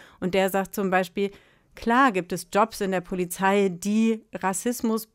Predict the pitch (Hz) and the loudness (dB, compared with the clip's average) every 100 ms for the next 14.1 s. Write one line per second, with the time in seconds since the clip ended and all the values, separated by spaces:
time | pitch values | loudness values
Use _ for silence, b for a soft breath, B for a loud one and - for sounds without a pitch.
0 | _ 220 214 - 247 240 185 170 175 170 | _ -4 -4 0 2 2 0 -2 -4 -2
1 | 180 202 208 - 190 233 262 233 208 208 | -2 -2 -6 -2 2 4 4 0 0 0
2 | 220 - 185 180 185 196 220 202 185 - | 0 -4 -6 -4 -2 -2 -2 -8 -10 -4
3 | 226 240 185 208 240 220 214 208 196 185 | -2 -2 -2 0 2 2 0 -2 -4 -4
4 | 185 190 190 196 240 202 175 190 185 185 | -2 -2 0 0 0 -4 -10 -6 -4 -2
5 | 196 B B B B _ - - 196 196 | -4 B B B B _ -20 -4 2 2
6 | 185 202 202 214 - - 226 240 - 208 | 2 -4 -6 -10 -10 -2 2 2 -2 -2
7 | 254 208 185 180 - 190 202 - 143 143 | 0 0 0 -2 0 -2 -2 -2 -6 -8
8 | - 151 156 165 165 170 170 165 180 196 | -4 -4 -4 -6 -6 -4 -4 -2 0 0
9 | 180 180 180 185 202 190 214 208 214 202 | 0 2 2 2 2 4 4 2 0 -2
10 | 190 185 202 - - 170 190 180 185 175 | -2 -2 -4 -6 -4 0 0 2 -4 -4
11 | - 196 202 - 170 160 151 156 - 180 | 0 2 2 -2 -6 -6 -6 -6 -4 -4
12 | 180 185 175 202 - 180 180 - 190 196 | -2 -6 -4 -8 -4 -2 -2 -4 -4 -4
13 | - 190 185 175 - 202 208 170 165 - | 0 0 0 -2 -2 0 2 0 -4 -4